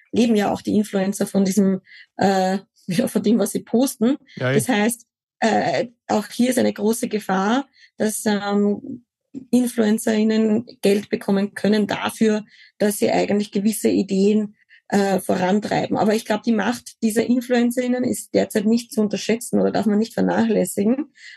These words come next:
Speaker 1: weil sie einfach wirklich die jungen, äh, Menschen bewegen. Aber die Herausforderungen sind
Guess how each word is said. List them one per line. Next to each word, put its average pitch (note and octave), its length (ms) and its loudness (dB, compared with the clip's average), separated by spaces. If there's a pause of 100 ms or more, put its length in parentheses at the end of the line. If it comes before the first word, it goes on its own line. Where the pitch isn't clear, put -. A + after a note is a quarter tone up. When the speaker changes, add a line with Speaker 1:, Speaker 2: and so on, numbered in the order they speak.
Speaker 1:
weil G3+ 200 0
sie A#3 240 0
einfach F#3+ 320 -2
wirklich G#3 240 -2
die F#3+ 140 -2
jungen, A3 480 2 (260)
äh, G3 360 2
Menschen G3 500 -2
bewegen. F#3 500 0 (380)
Aber G#3+ 180 2
die A#3+ 160 2
Herausforderungen B3+ 1000 0
sind G#3+ 380 -4